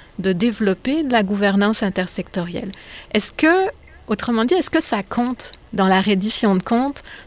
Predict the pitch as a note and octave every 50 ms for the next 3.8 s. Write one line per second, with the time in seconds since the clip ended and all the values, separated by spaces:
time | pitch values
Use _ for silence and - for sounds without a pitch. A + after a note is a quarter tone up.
0 | - - D#4 D#4+ E4+ D#4 - - B3+ B3+ D4+ D4 - A3 G#3 G3+ - - - A#3
1 | A#3+ C4 C4+ - - F#3 F#3 F#3+ G3+ G3+ G3+ G#3+ A3 - - - - - - -
2 | - - - F3+ E3+ E3 F3 F3+ C#4+ F#4 D#4+ D4+ C4 A3 G#3 A3 G#3+ G#3 G#3+ G#3
3 | A3 - - - - A3+ G#3 G#3 G3+ G3+ - - G#3 G#3+ A3 A3+